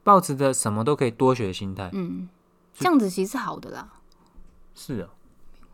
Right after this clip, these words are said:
Speaker 1: 是哦。
Speaker 2: 对啊，
Speaker 1: 但是
Speaker 2: 我觉得刚，
Speaker 1: 现在你就
Speaker 2: 刚开始好。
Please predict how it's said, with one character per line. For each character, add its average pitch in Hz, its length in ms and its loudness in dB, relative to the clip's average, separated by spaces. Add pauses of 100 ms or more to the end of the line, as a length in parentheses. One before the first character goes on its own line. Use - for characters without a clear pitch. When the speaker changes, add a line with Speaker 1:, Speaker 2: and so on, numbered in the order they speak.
(520)
Speaker 1:
是 147 200 -8
哦。 82 120 -8 (340)
Speaker 2:
对 202 140 -4
啊， 175 340 -6 (100)
Speaker 1:
但 196 100 -2
是 190 100 0
Speaker 2:
我 180 120 -2
觉 214 120 0
得 196 80 2
刚， 240 80 8
Speaker 1:
现 - 0 -
在 196 40 6
你 170 60 4
就 - 60 4
Speaker 2:
刚 233 100 6
开 226 100 4
始 196 160 -8
好。 175 240 -12